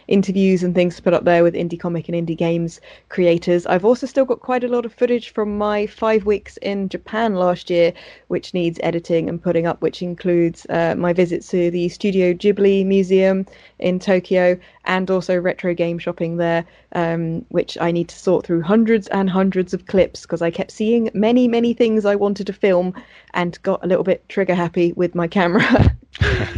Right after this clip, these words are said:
Um, so that's gonna be lots of fun to edit. Um, the only other thing I've got coming up in the next few weeks is that I'm going to be, um, hosting and presenting some panels over at retro and indie gaming event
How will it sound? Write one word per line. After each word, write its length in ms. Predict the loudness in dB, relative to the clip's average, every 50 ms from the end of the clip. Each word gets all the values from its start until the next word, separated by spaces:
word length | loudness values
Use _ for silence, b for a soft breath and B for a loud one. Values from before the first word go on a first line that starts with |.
| B B -10 -8 -4
Um, 420 | -4 -2 -2 -2 -4 -4 -6 -10 -12
so 120 | _ -6
that's 220 | -6 -4 -4 -4 -6
gonna 180 | -6 -6 -4
be 220 | -4 -4 -4 -4 -4
lots 240 | -6 -6 -8 -10 -12
of 60 | -10
fun 180 | -10 -8 -8
to 160 | -8 -8 -6 -6
edit. 320 | -4 -2 -2 -4 -4 -4 -4
Um, 440 | -4 -2 -2 -2 -2 -2 -4 -6 -2
the 160 | 0 0 2
only 160 | 2 2 2
other 160 | 0 0 -2
thing 260 | -2 -2 -2 -2 -2
I've 240 | -2 -4 -4 -4 -4
got 280 | -2 -2 -2 -2 -4 -6
coming 220 | -4 -2 -2 -2
up 220 | -2 -4 -6 -8 -4 -2
in 180 | -2 -2 -2
the 80 | -2 -2
next 240 | -4 -4 -6 -8 -8
few 180 | -6 -4 -2
weeks 320 | -2 -2 -2 -4 -8 -18 -8 -4
is 220 | -4 -4 -2 -4
that 140 | -4 -4 -2
I'm 160 | -2 -2 -2
going 300 | -2 -2 -2 -2 -4 -6
to 100 | -8 -4
be, 320 | -2 0 0 0 0 -2 B B B B B B B B -4
um, 260 | 0 0 0 0 0 0
hosting 460 | 2 2 2 2 0 0 0 0 0
and 140 | -2 -2 -2
presenting 640 | 0 0 0 0 0 0 -2 -2 -2 -2 -4 -6 -10
some 340 | -6 -4 -2 -2 -2 -6
panels 480 | -6 -4 -2 -2 0 0 0 -2 -2 -2
over 400 | 0 0 0 0 0 0 -2 -2
at 120 | -2 0 -2
retro 400 | -4 -4 -2 -2 0 0 0 0 -2
and 240 | -4 -6 -6 -8 -8
indie 280 | -6 -6 -6 -6 -4
gaming 360 | -4 -2 -2 0 -2 0 -2 0
event 280 | 0 0 -2 -2 -4